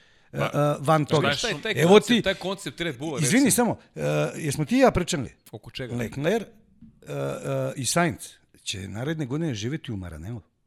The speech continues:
Speaker 3: Da, da, da, pričali smo. Da.
Speaker 1: Da, da.
Speaker 2: U Maranelu će živeti da budu blizu
Speaker 3: Ali
Speaker 2: staze.
Speaker 3: pazi, e, pogledaj sad taj koncept Red Bulla, recimo. Red Bull koji ima vrtešku tu, dovodi, e, stalno vrti neke klince iz svoje škole.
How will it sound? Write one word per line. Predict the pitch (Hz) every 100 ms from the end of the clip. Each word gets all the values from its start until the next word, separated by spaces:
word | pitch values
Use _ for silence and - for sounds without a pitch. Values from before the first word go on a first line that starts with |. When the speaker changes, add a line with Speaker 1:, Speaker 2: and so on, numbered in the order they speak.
| _ _
Speaker 3:
Da, | - 123 117
da, | 107
da, | 101 92
pričali | - 123 - 127
smo. | - _ _ -
Da. | 107
Speaker 1:
Da, | 110
da. | 123 110
Speaker 2:
U | 120
Maranelu | 120 139 139 143 147 190 214
će | - 151
živeti | 120 202 226 185
da | 160
budu | 165 185 170
blizu | 185 165 160
Speaker 3:
Ali |
Speaker 2:
staze. | - 160 107
Speaker 3:
pazi, | 175 131 110 -
e, | 110 107 - _ _
pogledaj | 139 196
sad | - 196
taj | - 180
koncept | 170 180 - 120
Red | 156 135
Bulla, | 127 139 104
recimo. | 107 - 104 107
Red | 143
Bull | 135 156
koji | - 131 123 117 - _ _ _
ima | 135 143
vrtešku | 127 135 151 - 113
tu, | - 131 110 90
dovodi, | 104 123 131 120 117 110 - _ _ _
e, | _ 110 98
stalno | - 135 170
vrti | 170 170 160
neke | 160 147
klince | 127 165 160 147
iz | 127
svoje | 147 131
škole. | - 113